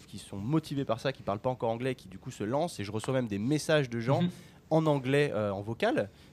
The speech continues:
Speaker 1: du coup sur Instagram pour me dire merci de m'avoir poussé à le faire parce que je l'aurais pas fait, euh, de moi-même. Donc c'est, c'est juste génial. Donc toi tu donnes un, encore un petit, un petit plus à ça et je suis très content. Je m'attendais pas du tout à ça, je t'avoue, c'est génial. Ok.
Speaker 2: Et clairement, au-delà,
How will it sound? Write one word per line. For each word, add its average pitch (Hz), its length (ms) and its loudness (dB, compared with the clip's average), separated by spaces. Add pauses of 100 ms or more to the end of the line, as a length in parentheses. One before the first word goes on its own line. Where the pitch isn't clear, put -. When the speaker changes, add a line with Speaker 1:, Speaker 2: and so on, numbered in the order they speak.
(120)
Speaker 1:
du 113 120 -10
coup 139 140 -4
sur 123 240 0
Instagram 110 480 2
pour 139 160 -4
me 110 80 -2
dire 131 300 2
merci 120 260 -2
de 131 40 -4
m'avoir 110 200 -2
poussé 143 420 -6 (220)
à 104 80 -4
le 98 40 -6
faire 156 220 2
parce - 100 -10
que 131 80 -4
je 117 80 -4
l'aurais 113 200 4
pas 110 160 4
fait, 135 260 2
euh, 104 240 6
de 101 100 -2
moi-même. 120 420 0
Donc 104 280 -4
c'est, - 160 -12
c'est - 340 -14
juste 131 180 -6
génial. 120 360 2
Donc 95 160 -6
toi 139 140 -2
tu - 100 -12
donnes 120 160 0
un, 113 180 0
encore 123 260 -2
un 117 80 2
petit, 113 380 -6
un 101 80 -2
petit 104 160 -12
plus 156 280 -8
à 117 80 4
ça 151 260 4
et 110 40 2
je - 40 -4
suis - 140 -10
très - 160 -4
content. 156 260 -6
Je - 80 -12
m'attendais 123 340 -6
pas 151 240 4
du 127 220 -2
tout 143 160 0
à 123 60 4
ça, 110 180 0
je - 100 -10
t'avoue, 98 260 -4
c'est 107 160 -8
génial. 104 420 -4 (540)
Ok. 151 120 2
Speaker 2:
Et 139 160 4
clairement, 156 460 6
au-delà, 143 440 8